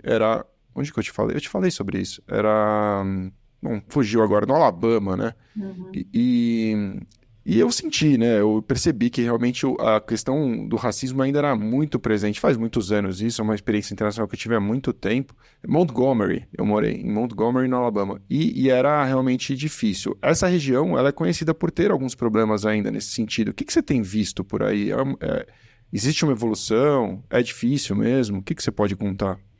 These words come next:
Speaker 2: É, eu, eu, eu acho, assim, do que eu, do que eu vejo, assim, é, é um assunto ainda muito forte aqui, né, na realidade,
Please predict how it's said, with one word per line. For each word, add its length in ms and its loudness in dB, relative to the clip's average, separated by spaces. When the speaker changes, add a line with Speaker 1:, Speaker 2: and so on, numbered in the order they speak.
Speaker 2:
É, 320 -2
eu, 180 0
eu, 380 0
eu 220 0
acho, 460 0
assim, 320 -4
do 80 -2
que 120 -2
eu, 60 2
do 120 -2
que 120 -2
eu 60 0
vejo, 420 0
assim, 380 -2
é, 200 0
é 60 0
um 100 -2
assunto 320 -4
ainda 200 -2
muito 240 -2
forte 540 -2
aqui, 400 -2
né, 160 0
na 160 -4
realidade, 800 -2